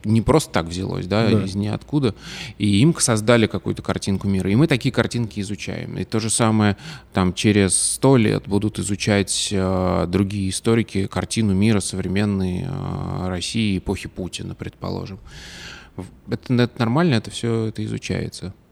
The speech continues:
Speaker 1: И, и это тоже часть исторической науки.
Speaker 2: Это очень клево. А,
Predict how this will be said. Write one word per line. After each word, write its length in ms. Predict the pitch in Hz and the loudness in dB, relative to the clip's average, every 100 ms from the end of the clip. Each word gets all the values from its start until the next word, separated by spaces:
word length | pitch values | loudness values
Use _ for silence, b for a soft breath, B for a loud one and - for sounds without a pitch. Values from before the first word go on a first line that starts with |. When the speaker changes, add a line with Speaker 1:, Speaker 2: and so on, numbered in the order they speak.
| _ - | _ -2
Speaker 1:
И, 160 | 123 123 | 2 2
и 180 | - | 6
это 240 | 135 160 156 | 8 8 4
тоже 220 | 151 127 | 0 2
часть 260 | - 107 - | 0 0 -2
исторической 520 | - 98 92 - 82 | -6 -6 -6 -10 -8
науки. 340 | 82 - - _ _ _ _ - | -8 -8 -14 _ _ _ _ -2
Speaker 2:
Это 220 | 110 123 | 0 2
очень 160 | 117 - | 0 2
клево. 340 | 123 104 92 B B B B B - - | 2 2 -2 B B B B B -10 2
А, 480 | 113 113 110 110 | 6 6 6 2